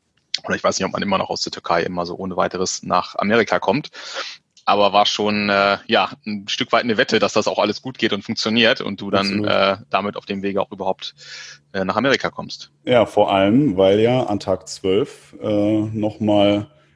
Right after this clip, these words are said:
Speaker 2: in Istanbul etwas ganz Besonderes passiert ist, äh, was diese Wette auf eine ganz besondere, auf eine ganz besondere Probe nochmal gestellt hat, ne?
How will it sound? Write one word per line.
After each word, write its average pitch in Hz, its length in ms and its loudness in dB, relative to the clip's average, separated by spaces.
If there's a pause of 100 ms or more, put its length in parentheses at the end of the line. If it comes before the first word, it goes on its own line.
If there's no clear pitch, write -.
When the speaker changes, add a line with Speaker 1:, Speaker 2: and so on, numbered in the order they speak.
(120)
Speaker 2:
in 107 140 -2
Istanbul 104 680 2
etwas 98 340 -2
ganz 104 180 0
Besonderes 98 540 -2
passiert 98 400 -4
ist, 113 320 0
äh, 101 340 2
was 101 160 -2
diese 95 440 -4
Wette 104 560 4 (480)
auf 104 320 2
eine 98 600 2
ganz 101 260 0
besondere, 101 800 2
auf 95 100 -6
eine 101 160 0
ganz 101 140 2
besondere 98 320 0
Probe 98 320 -2
nochmal 85 240 -4
gestellt 90 420 -4
hat, - 120 -6
ne? 131 280 -2